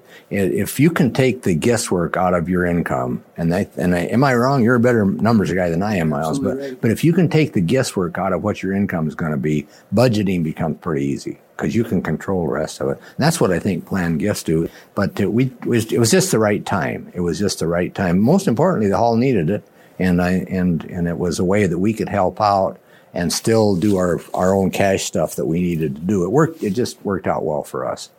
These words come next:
Speaker 1: And, um, yeah.
Speaker 2: How did you even approach the subject with Penny? And let's sit, sit down and start looking at planned giving.
Speaker 1: Um, she was getting used to me by then. <laughs> It was, it was just, no, it was, it, um, she understood the, the significance out there. And,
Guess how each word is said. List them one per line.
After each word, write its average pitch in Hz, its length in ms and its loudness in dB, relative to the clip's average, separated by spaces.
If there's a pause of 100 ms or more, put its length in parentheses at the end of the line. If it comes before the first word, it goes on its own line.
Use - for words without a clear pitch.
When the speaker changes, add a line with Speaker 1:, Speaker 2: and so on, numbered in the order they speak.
(400)
Speaker 1:
And, 71 300 -6
um, - 420 -8
yeah. 87 340 -8 (480)
Speaker 2:
How 147 100 -4
did 202 200 -4
you 151 120 -2
even 117 320 -6
approach - 640 -8
the 92 140 -14
subject 104 720 -6 (260)
with 98 340 -4
Penny? 113 360 -2
And 92 340 -10 (420)
let's 127 220 -2
sit, 185 300 0
sit 135 180 2
down 131 120 0
and 123 100 -2
start 117 200 -2
looking 110 260 0
at 95 200 -8
planned 98 320 -2
giving. 92 300 -2 (200)
Speaker 1:
Um, 151 560 2
she 180 180 0
was 151 140 4
getting 110 160 4
used 110 280 4
to 90 60 0
me 90 140 2
by 85 160 2
then. 87 380 2
<laughs> - 80 -8
It 180 340 2
was, 110 200 0
it - 300 0
was 120 260 0
just, - 260 0 (260)
no, 180 280 4
it 170 140 2
was, 185 300 0
it, 127 300 -2
um, 104 440 -2
she 240 180 -6
understood 123 420 -2
the, 82 120 -2
the 87 220 -6
significance 78 760 -6
out 60 220 -6
there. 92 240 -4
And, 78 240 -4